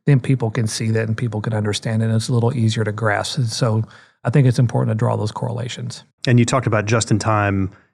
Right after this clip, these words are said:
Speaker 2: inventory before and just-in-time production processes, all those things. It seems like as a society, we're stronger because of that, but also weaker if anything interrupts that just-in-time process. We don't have the buffers that we used to.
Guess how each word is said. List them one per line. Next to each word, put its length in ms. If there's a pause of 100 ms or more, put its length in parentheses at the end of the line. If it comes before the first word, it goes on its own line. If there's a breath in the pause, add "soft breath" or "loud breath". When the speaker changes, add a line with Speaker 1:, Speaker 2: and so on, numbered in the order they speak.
(140)
Speaker 2:
inventory 560
before 500
and 220
just-in-time 640
production 400
processes, 500
all 160
those 180
things. 440
It 160
seems 200
like 140
as 100
a 80
society, 480
we're 120
stronger 460
because 320
of 80
that, 260
but 100
also 360
weaker 760
if 300 (100)
anything 480
interrupts 460
that 160
just-in-time 720 (460 loud breath)
process. 520
We 80
don't 100
have 100
the 60
buffers 400
that 120
we 100
used 240
to. 280